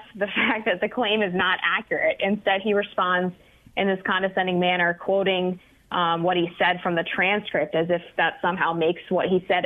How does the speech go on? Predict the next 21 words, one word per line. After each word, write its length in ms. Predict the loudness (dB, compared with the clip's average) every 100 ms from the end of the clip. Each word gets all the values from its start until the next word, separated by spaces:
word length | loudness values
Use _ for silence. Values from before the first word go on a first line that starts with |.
| 0
any 180 | 0 2
more 220 | 0 0
factual. 640 | 0 -2 -2 0 0 -2 -6 -16 -12 -2
Uh, 220 | 2 2 0
so 80 | 0
I'm 260 | 2 2 0
gonna 140 | 0
be 140 | 2
on 200 | 2 2
this. 160 | 0 -2 0
I'm 160 | -4 0
still 280 | 2 2 0 -8 -4
working, 540 | 0 0 2 2 2 0
uh, 460 | 0 2 2 2
reaching 300 | 2 0 0
out 100 | 0
to 80 | 0 -2
C 100 | 0
N 140 | 2 4
N 300 | 4 2 0
and 160 | -2